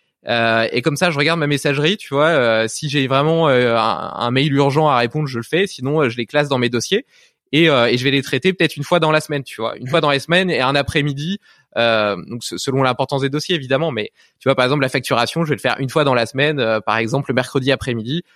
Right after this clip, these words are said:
euh, à un moment où, euh, j'ai pas besoin, où de toute façon, c'est pas une période où je suis hyper productif, hyper efficace.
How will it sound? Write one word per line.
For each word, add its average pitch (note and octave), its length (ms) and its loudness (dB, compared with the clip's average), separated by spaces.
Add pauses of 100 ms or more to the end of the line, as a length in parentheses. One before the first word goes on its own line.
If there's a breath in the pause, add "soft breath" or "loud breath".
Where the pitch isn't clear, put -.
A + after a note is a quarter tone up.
(160 soft breath)
euh, A2+ 40 2
à A2+ 60 2
un A#2 100 2
moment C3+ 280 4
où, C3+ 320 2
euh, A2 180 4
j'ai G#2+ 140 -2
pas B2+ 120 0
besoin, C#3 460 2
où B2 140 -2
de B2+ 120 -2
toute D3+ 160 -8
façon, D3 280 0
c'est D3 140 -6
pas C#3+ 120 2
une A#2+ 360 -6
période C#3 320 0
où - 20 -2
je B2 80 -6
suis - 140 -12
hyper C3 320 0
productif, C3+ 500 -8
hyper C#3 220 0
efficace. D#3+ 500 -2